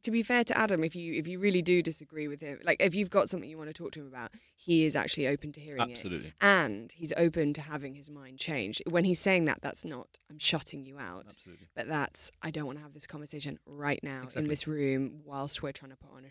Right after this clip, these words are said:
Speaker 2: Yeah.
Speaker 1: show,"
Speaker 2: Yeah.
Speaker 1: which is totally valid.
Speaker 2: Yeah.
Speaker 1: Um,
Speaker 2: Um, and so
Speaker 1: but
Speaker 2: I think
Speaker 1: usually he is right, which is
Speaker 2: Yeah.
Speaker 1: obviously
Speaker 2: Yeah.
Speaker 1: deeply frustrating
Speaker 2: Well, not
Speaker 1: sometimes. <laughs> But usually great, because if he's right, then you're doing
Speaker 2: Absolutely.
Speaker 1: the right thing.
Speaker 2: If he's right, it's just like, yeah. And, um, and so, um, you know, when I,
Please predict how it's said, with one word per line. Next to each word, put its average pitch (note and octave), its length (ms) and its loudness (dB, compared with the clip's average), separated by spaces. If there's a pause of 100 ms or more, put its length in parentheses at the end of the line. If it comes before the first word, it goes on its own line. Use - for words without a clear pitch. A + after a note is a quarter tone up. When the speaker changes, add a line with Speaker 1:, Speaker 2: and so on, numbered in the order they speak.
(120)
Speaker 2:
Yeah. C#3+ 140 0
Speaker 1:
show," B2+ 180 -4 (180)
Speaker 2:
Yeah. - 80 -16
Speaker 1:
which E3 120 -2
is D3 120 0
totally D3 420 -6
valid. D3 440 -8
Speaker 2:
Yeah. - 120 -14 (440)
Speaker 1:
Um, D3+ 200 4
Speaker 2:
Um, C3+ 100 10
and C#3+ 140 6
so - 100 10
Speaker 1:
but C#3 40 12
Speaker 2:
I - 40 10
think G#3 60 10
Speaker 1:
usually E3 340 6
he G3 220 -4
is D#3+ 160 -8
right, F#2+ 360 -6
which - 160 -20
is - 160 -20
Speaker 2:
Yeah. B2 160 8
Speaker 1:
obviously - 360 -12 (180)
Speaker 2:
Yeah. F3+ 140 -14
Speaker 1:
deeply F3+ 320 0
frustrating D3+ 640 -4 (240)
Speaker 2:
Well, F#3 100 12
not G#3+ 120 10 (120)
Speaker 1:
sometimes. A#3 300 2 (100)
<laughs> A4 520 8
But B3+ 100 4
usually B3+ 420 8
great, G#3 400 6
because A3 220 0
if G3 60 -8
he's F#3 140 -6
right, F3+ 280 2
then F3 100 2
you're F3+ 60 0
doing G3+ 220 6
Speaker 2:
Absolutely. C3 40 10
Speaker 1:
the - 60 10
right - 120 6
thing. E4+ 280 6
Speaker 2:
If D#3 100 6
he's E3 160 12
right, F3+ 300 8
it's A#2+ 160 -2
just C#3+ 160 4
like, C3+ 160 8
yeah. C3+ 300 8
And, A#2 220 2
um, A#2+ 280 6
and B2 100 -2
so, B2+ 280 8 (600)
um, A2 500 6
you C3+ 80 4
know, B2 80 10
when A#2 140 8
I, A2+ 60 4